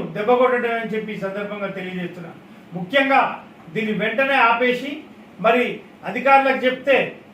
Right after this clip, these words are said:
బ్రహ్మాండంగా తప్పించుకుంటున్నారు. మరి రెవెన్యూ డిపార్ట్‌మెంట్ వాళ్ళకి చెప్తే ఇది మా పని కాదు,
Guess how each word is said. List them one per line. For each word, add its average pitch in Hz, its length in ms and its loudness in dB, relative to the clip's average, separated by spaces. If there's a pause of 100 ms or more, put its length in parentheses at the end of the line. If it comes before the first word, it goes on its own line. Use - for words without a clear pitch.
(140)
బ్రహ్మాండంగా 269 640 2
తప్పించుకుంటున్నారు. 254 800 0 (500)
మరి 226 200 4 (120)
రెవెన్యూ 262 420 2
డిపార్ట్‌మెంట్ 254 480 0
వాళ్ళకి 247 260 2
చెప్తే 247 300 0 (380)
ఇది 208 180 -6
మా 214 240 0
పని 262 220 2
కాదు, 247 280 6